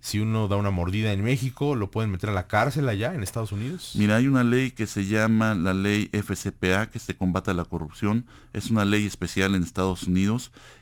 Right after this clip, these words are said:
Speaker 2: pero es una ley que no tiene aplicación en México. Es una ley que en México aplica vía el Código Penal Federal,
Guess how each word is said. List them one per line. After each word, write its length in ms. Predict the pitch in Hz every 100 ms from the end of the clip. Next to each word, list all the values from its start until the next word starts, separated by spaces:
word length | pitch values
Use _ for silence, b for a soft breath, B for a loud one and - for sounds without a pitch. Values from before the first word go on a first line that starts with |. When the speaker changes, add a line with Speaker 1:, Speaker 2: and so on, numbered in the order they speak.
| -
Speaker 2:
pero 140 | - 139
es 80 |
una 140 | 156 143
ley 280 | 123 131 131
que 140 | 123
no 120 | 123
tiene 180 | 127 135
aplicación 420 | 110 104 95 107
en 120 | 104
México. 320 | 101 90 - 117
Es 60 |
una 160 | 143 127
ley 300 | 123 135 131 B B B
que 100 | -
en 120 | 107 117
México 340 | 131 143 117
aplica 420 | - 117 - 123
vía 180 | 113 117
el 100 | 113
Código 340 | 113 110 98
Penal 420 | - 90 98 117 123
Federal, 480 | 104 98 107 127